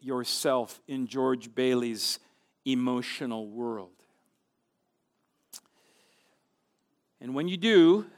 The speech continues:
when you are able to locate yourself in George Bailey's emotional world, then something sup-, there's something surprisingly hope-giving about this clumsy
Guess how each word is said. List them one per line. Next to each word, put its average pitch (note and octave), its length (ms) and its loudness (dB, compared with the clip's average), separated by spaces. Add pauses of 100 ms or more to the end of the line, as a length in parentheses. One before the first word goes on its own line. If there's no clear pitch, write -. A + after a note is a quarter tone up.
(680)
when C#3+ 200 -12
you C#3+ 280 -2
are C#3+ 180 2
able D#3 320 0
to - 200 -6
locate D#3+ 440 2
yourself D#3+ 520 0
in D3+ 140 -10
George C#3+ 320 -2
Bailey's C#3 400 2
emotional C3+ 580 -4
world, C3 680 0 (720)
then G#3+ 380 2 (460)
something C4 800 0
sup-, - 320 -2 (180)
there's E3+ 180 -2
something C#4+ 420 -4
surprisingly F#3 1300 0 (380)
hope-giving B2+ 1120 2 (680)
about E3 580 2 (260)
this D3+ 360 0 (300)
clumsy G#3 1080 -2